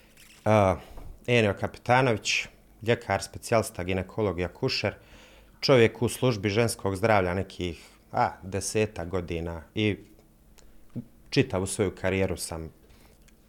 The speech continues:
na tom odjelu, nisam radio apsolutno gotovo ništa drugo u, u medicini. A, suprug, otac jedne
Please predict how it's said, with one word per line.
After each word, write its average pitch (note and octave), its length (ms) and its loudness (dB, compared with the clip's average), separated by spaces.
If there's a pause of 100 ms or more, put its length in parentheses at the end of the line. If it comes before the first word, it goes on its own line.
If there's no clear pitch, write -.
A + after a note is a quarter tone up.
(120)
na G#2+ 160 2
tom F#2+ 280 -4
odjelu, F#2 340 -2
nisam F#2+ 440 -2
radio E2+ 500 0 (120)
apsolutno E2+ 600 -8 (280)
gotovo F#2+ 400 -2
ništa F#2 340 -4
drugo E2 300 -6
u, D2 460 -12
u D#2 180 -12
medicini. G2+ 680 -2 (920)
A, A2+ 420 8 (800)
suprug, B2+ 600 4 (120)
otac B2 540 0
jedne F#2 440 0